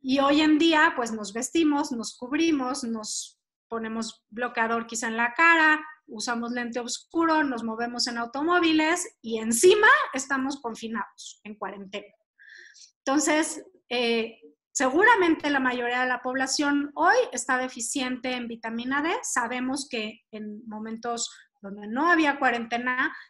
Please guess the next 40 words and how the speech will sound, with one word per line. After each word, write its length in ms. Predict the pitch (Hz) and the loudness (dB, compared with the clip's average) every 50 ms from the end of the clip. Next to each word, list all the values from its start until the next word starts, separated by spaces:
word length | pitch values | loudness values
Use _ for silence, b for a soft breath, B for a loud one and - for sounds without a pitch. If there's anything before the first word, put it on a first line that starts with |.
| B | B
el 140 | - 233 226 | -10 -6 -4
setenta 480 | - 262 240 - 269 262 262 269 - 262 | -4 -4 -2 -2 -2 -2 0 -2 -2 -4
por 100 | 247 226 | -4 -6
ciento 260 | - 233 226 226 226 | -6 -6 -6 -6 -4
de 40 | 214 | -6
la 120 | 208 202 | -6 -6
población 460 | - 202 202 214 202 - - 220 214 | -8 -8 -8 -8 -8 -8 -8 -10 -10
estaba 300 | 214 208 - 220 208 208 | -12 -12 -10 -8 -8 -8
deficiente 460 | 202 196 - - - - 208 190 220 | -8 -10 -10 -12 -10 -10 -10 -12 -12
en 60 | 214 202 | -14 -14
vitamina 440 | 208 - 202 202 202 208 208 208 | -14 -14 -16 -16 -14 -12 -10 -6
D. 140 | 226 285 330 | -4 -2 -2
Me 100 | 320 277 | -2 -2
imagino 580 | 226 208 202 196 _ - 220 214 214 214 208 - | -2 -8 -10 -14 _ -14 -12 -12 -12 -12 -14 -14
que 180 | - 214 196 - B B B B B B B B B B B | -14 -14 -14 -14 B B B B B B B B B B B
hoy 280 | - 254 269 269 277 277 | -2 0 2 2 2 2
día 300 | 269 285 285 269 269 254 | 2 2 2 2 2 2
debe 200 | 254 240 240 240 | 0 -2 -4 -4
ser 180 | 240 247 240 | -4 -4 -4
mucho 480 | 247 247 269 294 330 359 359 - 320 277 | -2 0 2 4 2 2 2 0 0 2
más 240 | 269 269 277 277 311 | 2 0 0 2 2
alto 340 | 311 330 320 - 392 381 381 | 2 2 2 -2 -4 -6 -4
por 140 | - 233 - | -4 -6 -6
este 200 | 240 - - 254 | -6 -8 -8 -6
miedo 340 | 254 254 247 240 240 233 233 | -6 -6 -6 -6 -8 -8 -8
que 80 | 240 | -10
nos 180 | 226 220 214 - | -10 -10 -8 -8
han 260 | 220 220 220 220 214 - | -8 -8 -10 -12 -14 -10
puesto 400 | - 226 220 - - - 220 214 | -10 -8 -8 -8 -8 -8 -8 -8
a 200 | 208 202 196 202 | -6 -8 -8 -10
salir 440 | - - 208 220 240 247 254 247 | -10 -10 -8 -8 -6 -6 -4 -4
al 120 | 247 240 240 | -4 -6 -6
exterior. 560 | 240 233 - - 262 262 285 294 285 320 427 - B B B B B B B B B B B B B B - | -8 -12 -10 -6 -4 -2 0 2 2 2 0 0 B B B B B B B B B B B B B B -10
Entonces, 560 | 247 254 233 254 269 277 269 302 294 285 302 | -8 -8 -2 -2 0 0 2 0 0 0 0
es 300 | 285 285 285 - - _ _ _ _ _ _ | 0 0 -2 -4 -10 _ _ _ _ _ _
clave, 540 | - 285 277 285 294 285 302 294 302 311 302 - | -6 0 2 4 4 4 4 2 0 0 -2 -4
importantísimo, 1300 | 285 254 254 - - 240 233 226 233 226 226 226 233 226 - 302 311 320 - - 285 247 233 226 - - _ _ _ - | -6 -6 -6 -6 -4 -6 -6 -4 -2 -2 -2 -2 -2 -2 2 2 2 2 2 -2 -4 -4 -4 -6 -8 -10 _ _ _ -6
tomar 340 | 247 233 240 262 277 285 | -4 -2 2 2 2 4
el 120 | 311 330 311 | 4 2 0
sol 320 | - - - 294 320 480 | 0 0 2 2 2 2